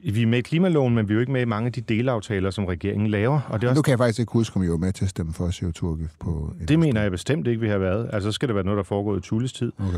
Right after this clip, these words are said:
Speaker 2: Okay.
Speaker 1: Øhm, altså, øh, vi, vi var med i den brede aftale, fordi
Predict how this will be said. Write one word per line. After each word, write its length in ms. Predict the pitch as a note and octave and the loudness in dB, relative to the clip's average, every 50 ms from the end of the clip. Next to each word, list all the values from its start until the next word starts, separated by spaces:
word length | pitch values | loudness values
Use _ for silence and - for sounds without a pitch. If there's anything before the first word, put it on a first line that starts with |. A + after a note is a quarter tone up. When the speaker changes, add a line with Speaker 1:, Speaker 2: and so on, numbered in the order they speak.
| E2 D#2+ | -4 -2
Speaker 2:
Okay. 260 | - A#2 A2 G#2+ G#2+ | 0 2 2 2 2
Speaker 1:
Øhm, 280 | G#2 G2+ G2+ G2 G2 G2+ - | 2 2 2 0 0 0 -2
altså, 520 | - A#2 A2+ G#2+ F#2+ - A#2+ G#2+ G2+ G#2 G#2+ | -2 -2 -2 -2 0 0 0 2 2 2 0
øh, 360 | - A2 G#2 G2+ G2 F#2+ F2 F2+ - - C#3 C#3 D3+ D3+ D3+ D3+ B2 C3+ | 0 0 0 2 2 0 0 -4 -6 -10 -12 -12 -10 -10 -8 -6 -6 -6
vi, 120 | D#3 E3 D#3 | -6 -6 -2
vi 140 | B2+ B2+ C3+ | 0 2 4
var 100 | C#3 C#3 | 4 6
med 200 | A2 A2 B2 D#3 | 6 6 6 4
i 20 | |
den 140 | E3+ F#3 E3+ | 4 4 2
brede 360 | - - G2+ G2 G#2+ C#3 E3 | 2 2 2 2 2 2 2
aftale, 380 | C#3 A2 A#2 B2+ - D3 C3 A#2 | 0 0 -2 -2 -2 -2 -2 -2
fordi 420 | - - A#2+ - - G3+ G3 F#3 | -2 -6 -6 -2 0 0 0 0